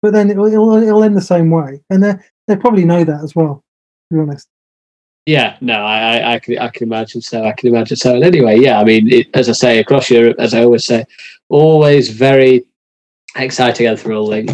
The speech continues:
Speaker 2: and unpredictable. So, yeah, that rounds off, uh, this podcast again on iTunes, Spotify, Buzzsprout, and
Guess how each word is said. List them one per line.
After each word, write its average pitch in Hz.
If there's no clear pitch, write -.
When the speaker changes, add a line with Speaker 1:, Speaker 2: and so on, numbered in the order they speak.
Speaker 2:
and 104
unpredictable. -
So, 113
yeah, 160
that 135
rounds 135
off, 123
uh, 113
this -
podcast 185
again 127
on 123
iTunes, 123
Spotify, 113
Buzzsprout, -
and 165